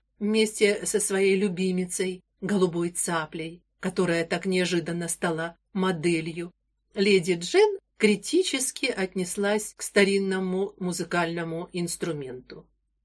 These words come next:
Осмотрев его со всех сторон, она робко спросила у Дианы: "Скажите, пожалуйста, это фортепиано?"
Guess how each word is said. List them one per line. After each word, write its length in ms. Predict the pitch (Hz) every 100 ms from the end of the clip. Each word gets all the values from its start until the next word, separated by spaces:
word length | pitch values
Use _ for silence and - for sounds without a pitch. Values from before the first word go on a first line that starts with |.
| _ -
Осмотрев 600 | 185 214 208 208 196 160
его 300 | 160 156 147
со 160 | 170
всех 300 | 160 190 175
сторон, 420 | - 330 403 453 - _
она 540 | 208 220 247 247 247 - -
робко 460 | 247 240 226 226 254
спросила 640 | - 311 311 - 214 160
у 140 | 165 180
Дианы: 580 | 202 240 151 135 - - _ _ _ _
"Скажите, 560 | - - 311 339 494 427
пожалуйста, 880 | 415 370 202 175 160 160 - 175 175 _
это 540 | - 247 - 160 160 185
фортепиано?" 1080 | - 185 180 196 233 285 370 494 370 180